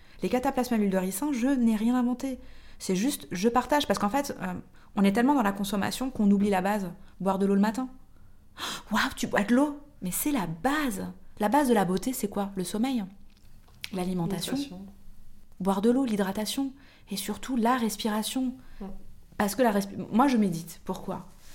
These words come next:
Speaker 1: Ça paraît, euh, hyper perché de méditer. Mais non, tu, tu, tu médites, c'est, c'est donner de, de l'air à tes organes pour faire circuler ton sang. Et ton cerveau est beaucoup plus sharp le matin. Moi, les gens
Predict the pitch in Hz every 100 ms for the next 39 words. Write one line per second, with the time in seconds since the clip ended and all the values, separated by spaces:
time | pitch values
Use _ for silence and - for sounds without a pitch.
0 | - - 208 220 262 240 196 233 226 -
1 | 180 - 185 156 156 170 - 226 262 233
2 | - - - - - 190 190 196 247 -
3 | 185 - - - - - 180 190 214 208
4 | 185 - 175 180 190 226 240 208 214 -
5 | - 190 185 196 208 208 202 202 - -
6 | - 175 175 - 202 - 196 185 190 196
7 | 208 220 - - - - - - 190 180
8 | - - 202 196 202 233 202 185 202 196
9 | 185 - 226 - 196 185 202 196 196 -
10 | - - - - - - - - - -
11 | - - - - - - 214 220 214 240
12 | 233